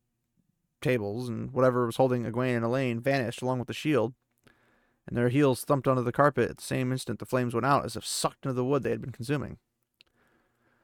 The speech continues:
The blaze in the fireplace winked out as well, and the books fell to the floor in a worse jumble than before. The length of a gold and silver cloth dropped, too, along with strands of roughly melted metal, no longer liquid or even hot. Only three largest lumps, two silver and one gold,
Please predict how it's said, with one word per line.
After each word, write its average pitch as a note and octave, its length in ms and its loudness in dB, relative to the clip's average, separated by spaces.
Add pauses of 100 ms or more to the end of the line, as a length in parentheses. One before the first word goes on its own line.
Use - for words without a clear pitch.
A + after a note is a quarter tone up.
(100)
The B2 60 -6
blaze C#3+ 260 10
in C3 60 0
the B2+ 60 4
fireplace D3+ 480 6
winked B2+ 240 0
out B2+ 200 2
as B2 120 -6
well, A#2+ 320 2
and A#2 80 -6
the A#2+ 60 -4
books C3+ 260 -4
fell C3+ 160 6
to B2 60 -2
the B2 100 2
floor C#3 320 6
in A#2 60 2
a A#2 40 0
worse B2 200 4
jumble B2+ 260 4
than A#2 100 0
before. A#2+ 540 -4 (220)
The - 60 -4
length C#3 220 0
of C3 100 4
a B2+ 60 2
gold B2+ 400 4
and B2 80 -2
silver B2 300 -2
cloth C3+ 320 0
dropped, G2 320 -4
too, A#2 400 0 (960)
along C3 200 2
with B2+ 80 -2
strands C#3 360 0
of A2+ 120 -2
roughly B2 240 4
melted A#2+ 320 -2
metal, A#2 260 2
no A#2+ 140 0
longer A#2 280 0
liquid A2+ 300 0
or A2 100 0
even G#2 160 -4
hot. A#2+ 300 -2 (480)
Only C3+ 180 4
three C#3+ 260 0
largest B2 440 2
lumps, - 480 -2 (720)
two C#3+ 100 0
silver A#2+ 320 2
and A#2+ 100 0
one A#2+ 140 -2
gold, B2+ 340 0